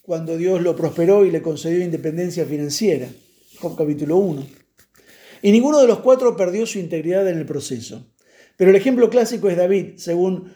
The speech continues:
los últimos tres versículos del Salmo setenta y ocho. Dice: "También escogió a David su siervo y lo sacó del redil. Del cuidado de las ovejas y de los corderos de leche lo trajo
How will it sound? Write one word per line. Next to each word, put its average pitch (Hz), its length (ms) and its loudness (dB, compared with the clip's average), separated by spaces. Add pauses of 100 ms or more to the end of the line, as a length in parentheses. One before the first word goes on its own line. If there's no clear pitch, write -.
(120)
los 160 360 2
últimos 185 440 -2
tres 185 180 0
versículos 170 560 -2
del 143 100 -4
Salmo 165 340 0
setenta 143 440 -4
y 143 80 -4
ocho. 120 300 -8 (120)
Dice: 165 520 -4 (500)
"También 190 320 4
escogió 196 800 0
a 156 100 -8
David 175 280 0
su 180 120 -8
siervo 156 480 2
y 156 80 -8
lo 151 140 -4
sacó 165 280 -4
del 165 120 0
redil. 165 640 -4 (340)
Del 165 220 2
cuidado 220 320 6
de 208 80 0
las 180 220 -2
ovejas 208 360 -2
y 180 40 -6
de 165 100 -4
los 156 120 -6
corderos 190 600 -2
de 151 140 -2
leche 190 380 0
lo 160 120 -2
trajo 156 460 -2